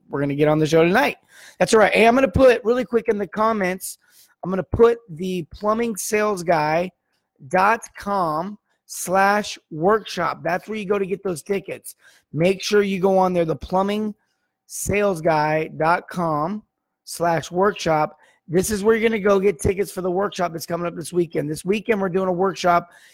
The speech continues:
If you can't be there, that's fine. It's gonna be recorded. You'll get your, you'll get your copy even if you can't be there live. If you can be there live, though, you can answer, you can ask questions. But we're gonna go through personality profiles, how that relates to your customer, how that, how you can speak to them in a way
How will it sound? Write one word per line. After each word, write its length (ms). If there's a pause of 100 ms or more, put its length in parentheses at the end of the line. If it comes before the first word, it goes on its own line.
If 100
you 60
can't 320
be 160
there, 200
that's 200
fine. 200
It's 120
gonna 120
be 120
recorded. 600 (360)
You'll 100
get 280
your, 280
you'll 140
get 180
your 160
copy 420
even 220
if 120
you 60
can't 220
be 80
there 160
live. 400
If 100
you 60
can 140
be 100
there 160
live, 260
though, 100
you 140
can 120
answer, 360
you 140
can 100
ask 220
questions. 480 (340)
But 80
we're 60
gonna 160
go 240
through 240
personality 500
profiles, 460
how 220
that 160
relates 340
to 80
your 120
customer, 520 (300)
how 180
that, 320
how 220
you 180
can 160
speak 440
to 80
them 160
in 60
a 60
way 380